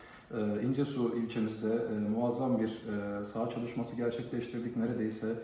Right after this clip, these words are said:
tüm esnafları, tüm haneleri ziyaret ettiğimiz bir saha çalışmasıydı bu. Bu çalışmamızla beraber, e, hem ilçelerimizde hem merkezimizde, e, s-, sahada olduğumuzu, hemşerilerimizle beraber olduğumuzu, e, onlarla birlikte olduğumuzu her fırsatta hissettirmeye çalışıyoruz.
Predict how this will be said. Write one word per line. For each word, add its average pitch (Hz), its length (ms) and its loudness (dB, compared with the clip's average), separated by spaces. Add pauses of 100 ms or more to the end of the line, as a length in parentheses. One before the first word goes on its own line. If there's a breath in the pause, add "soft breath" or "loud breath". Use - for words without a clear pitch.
(260 loud breath)
tüm 151 160 2
esnafları, 113 560 0
tüm 135 140 -2
haneleri 107 460 2
ziyaret 110 380 0
ettiğimiz 104 460 -2
bir 104 80 -2
saha 104 280 -4
çalışmasıydı 120 600 -4 (100)
bu. 123 200 -4 (380 loud breath)
Bu 160 80 -2
çalışmamızla 135 640 2
beraber, 104 480 2 (260 loud breath)
e, 113 40 2 (160)
hem 147 180 4
ilçelerimizde 107 560 0
hem 143 160 2
merkezimizde, 104 680 0
e, - 460 -8 (580)
s-, - 220 -10 (220)
sahada 143 300 2
olduğumuzu, 107 480 2
hemşerilerimizle 127 720 0
beraber 147 320 4
olduğumuzu, 104 680 -2 (360 loud breath)
e, - 40 -2 (400)
onlarla 123 440 4
birlikte 135 360 -2
olduğumuzu 104 520 0
her 143 200 4
fırsatta 104 380 -4
hissettirmeye 117 540 0
çalışıyoruz. 113 800 -4